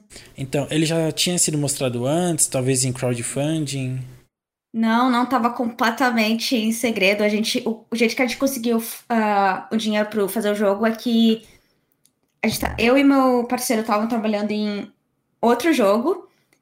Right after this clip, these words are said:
Speaker 2: e é, aquele jogo ia ser, ah, publicado e ia ser financiado pela, por uma empresa aqui da Inglaterra chamada CodeSync. Aí
Speaker 1: Uhum.
Speaker 2: o cara que tava fazendo o jogo com a gente desapareceu.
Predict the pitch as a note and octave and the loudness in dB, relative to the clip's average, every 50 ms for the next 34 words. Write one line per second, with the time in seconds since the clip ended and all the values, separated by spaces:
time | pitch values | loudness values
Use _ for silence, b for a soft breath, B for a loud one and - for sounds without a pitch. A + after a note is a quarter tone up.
0 | _ _ - A3+ A3+ G#3 G#3 - - - A3 A3+ - C4+ C4+ C#4+ C4 C4+ C4 B3+ | _ _ -2 2 4 4 4 2 2 0 -2 0 2 2 2 4 2 2 2 2
1 | C4 B3+ C4 - - C4 A#3+ A#3+ A#3+ A#3 A#3 A3+ A3 G#3+ - - - - B3 A3+ | 2 2 2 2 2 2 4 4 4 4 4 4 4 2 0 -2 -4 -2 0 0
2 | G#3+ G#3+ G#3+ G#3 G3+ G3 G3 - - - - B3 A3 G3 A3 A3 - A#3 G3 G#3 | 2 2 2 2 2 0 -2 -4 -16 -10 -6 -6 -2 -2 -2 -2 0 0 2 2
3 | A#3+ C4 B3 C4+ B3+ A#3+ A#3 A3 G#3 G3+ G3+ G3+ G3+ A3+ A3+ _ _ _ _ _ | 2 2 2 2 2 2 2 0 0 0 -2 -4 -4 -6 -8 _ _ _ _ _
4 | _ _ _ - _ _ _ _ _ _ _ _ _ - - G3 A3+ A3+ - B3+ | _ _ _ -20 _ _ _ _ _ _ _ _ _ -4 -2 -2 0 2 2 2
5 | A3+ A3 A3+ B3 A3+ A3+ A3+ A3+ - A#3 G3+ G#3 G#3 A#3+ A#3+ C4 A#3+ A#3+ A#3 A#3 | 2 2 2 2 4 4 4 2 2 2 0 0 0 -2 -2 -2 0 2 2 2
6 | A3 - - - A#3+ A3+ A3 A3 G#3+ G#3+ G#3+ G#3 G#3+ G3+ G3 G3 F#3+ G3 - - | 2 0 -2 -2 -2 -2 0 0 0 0 2 2 2 0 0 0 -2 -4 -4 -6
7 | A3+ A3+ A3 G#3 G#3 A3+ A3+ A#3+ G#3+ G#3 G#3+ G#3+ G#3 C4 - G#3 - - A#3 G#3+ | -4 -2 0 0 0 0 -2 0 -2 0 -2 -2 -2 0 0 -2 0 0 0 0
8 | G#3 G#3+ A3 - A#3 A3+ A3+ - - F#3 E3+ E3+ E3+ - - b b b b b | 0 0 -2 0 -2 -2 -2 -2 -4 -4 -4 -4 -6 -10 -14 b b b b b
9 | b b b b b b - - A3 G#3+ - - B2+ A#2 A#3+ A#3+ B3+ - - A#3 | b b b b b b -4 0 0 0 0 -2 -6 -8 -8 -10 -14 -14 -14 -14
10 | A3+ A#3 C4 A#3+ B3 A#3+ B3 A3 G#3+ A3 A3+ A3+ - - C4+ A#3+ A3+ A3 G3+ A3 | -12 -12 -12 -12 -10 -10 -8 -6 -6 -6 -6 -8 -6 -4 -2 -2 0 0 -2 -2
11 | A3+ - - - - A3 A3+ - A#3 A#3+ A#3 - - - A3 C#4 - | -2 -6 -12 -10 -10 -10 -8 -6 -8 -6 -6 -6 -6 -6 -6 -6 -8